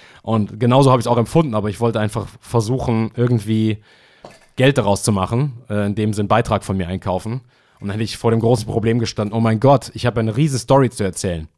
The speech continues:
zu dem Thema. Ich, wenn, wenn ich genug Selbstbewusstsein habe, irgendwann in meinem, in meiner Zukunft, dann werde ich ein Buch darüber schreiben.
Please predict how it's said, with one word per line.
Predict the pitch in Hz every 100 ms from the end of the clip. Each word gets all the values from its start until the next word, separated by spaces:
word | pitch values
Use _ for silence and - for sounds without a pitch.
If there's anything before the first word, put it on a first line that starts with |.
| _ _ _
zu | - 110
dem | 107
Thema. | - 110 95 78 _ _ _ -
Ich, | 104 - - 120 110 120 113 - 117 110
wenn, | 113 107 107
wenn | 110 113
ich | 107
genug | 117 107
Selbstbewusstsein | 123 120 120 127 - 110
habe, | 113 110
irgendwann | 110 110
in | 110
meinem, | 107 104 107 90
in | 104
meiner | 104 104
Zukunft, | - 117 104
dann | 107
werde | 107
ich | 104
ein | 107
Buch | -
darüber | 110 98 90
schreiben. | - 92 87